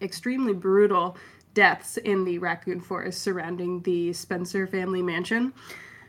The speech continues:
Um, you are the second unit that is called to investigate these deaths. Your first unit has gone, um, completely M I A. You have not heard anything from them,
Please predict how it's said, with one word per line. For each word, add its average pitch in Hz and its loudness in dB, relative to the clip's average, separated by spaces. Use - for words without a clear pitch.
Um, 202 8
you 214 0
are 294 4
the 220 2
second 214 0
unit 190 -2
that 202 -2
is 185 -4
called 185 -2
to 202 -2
investigate 180 -6
these - -12
deaths. - -10
Your 196 4
first 214 -4
unit 196 0
has 202 -4
gone, 185 0
um, 190 -2
completely 220 0
M 190 -4
I 180 -2
A. 170 -4
You 202 4
have 190 -2
not 180 -2
heard 240 2
anything 240 2
from 220 2
them, 220 2